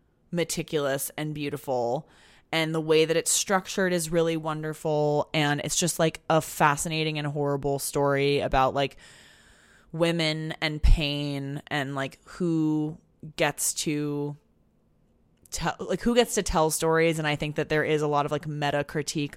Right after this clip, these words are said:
of the storytelling within this storytelling. It's just, like, exceptional. It's pretty intense. So if you're a person who's, like, going through fertility stuff, I probably wouldn't listen to it,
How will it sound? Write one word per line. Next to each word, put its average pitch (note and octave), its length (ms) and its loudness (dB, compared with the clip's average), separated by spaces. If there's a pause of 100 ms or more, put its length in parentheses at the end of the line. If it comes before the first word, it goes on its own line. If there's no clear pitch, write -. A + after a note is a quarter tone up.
of B2+ 460 -4 (1080)
the D3+ 100 -2
storytelling D3 580 0
within D3+ 360 -4
this A#3 160 4
storytelling. F#3+ 1040 2
It's - 200 0
just, D4+ 180 0
like, C#4+ 320 2 (840)
exceptional. C#3+ 840 -4 (560)
It's A#3 180 6
pretty D#4 480 4
intense. D3 800 -2 (280)
So G#3 140 0
if G3 100 2
you're G#3 180 4
a G#3 60 2
person F#3 380 -2
who's, F3 340 -4
like, D3+ 360 -2
going D3 340 -2
through D3+ 280 -4
fertility C#3 580 -4
stuff, - 760 -4
I C#3+ 240 0 (180)
probably D3 380 -2
wouldn't B2+ 540 -8 (280)
listen - 360 -12
to - 120 -14
it, - 220 -16